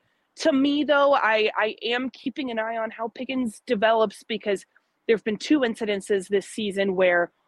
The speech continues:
one, um, at the end of a game, he was ejected. It was the en-, end of the Bengals game. He was ejected for leading with his head on a tackle of, I think it was Tyler Boyd on an onside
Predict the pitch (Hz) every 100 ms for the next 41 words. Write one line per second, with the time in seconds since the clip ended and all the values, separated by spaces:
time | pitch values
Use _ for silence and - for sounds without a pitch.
0 | _ 196 226 214 214 214 214 185 180 170
1 | 175 - 185 214 202 190 196 190 185 190
2 | 190 214 185 180 180 190 180 208 175 185
3 | 180 196 196 185 185 180 185 180 202 185
4 | 196 180 185 - 185 - 196 190 _ _
5 | - 208 196 233 233 220 214 196 - 202
6 | 196 190 180 - - 202 202 208 196 -
7 | 175 170 277 240 185 - 202 190 175 185
8 | 185 175 165 175 - 185 185 180